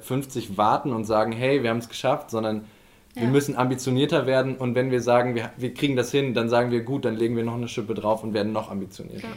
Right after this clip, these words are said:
Speaker 2: Würzburg ist ja ein Hotspot in puncto Klimawandel, also gerade durch die Lage in Unterfranken. Ähm, nicht nur durch die Kessellage, hier ist auch eine hohe Belastung einfach an sich, eine hohe Luftbelastung.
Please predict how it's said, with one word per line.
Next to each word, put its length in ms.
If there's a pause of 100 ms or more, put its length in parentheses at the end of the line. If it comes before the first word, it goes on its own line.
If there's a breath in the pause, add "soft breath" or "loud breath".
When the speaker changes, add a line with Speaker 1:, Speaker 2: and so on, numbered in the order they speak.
(100)
Speaker 2:
Würzburg 300
ist 160
ja 80
ein 200
Hotspot 580
in 500
puncto 360
Klimawandel, 720 (100)
also 160
gerade 320
durch 160
die 120
Lage 300
in 60
Unterfranken. 840 (500 loud breath)
Ähm, 460
nicht 260
nur 100
durch 160
die 100
Kessellage, 640
hier 200
ist 160
auch 140
eine 160
hohe 220
Belastung 640
einfach 400 (560 loud breath)
an 160
sich, 280
eine 140
hohe 180
Luftbelastung. 880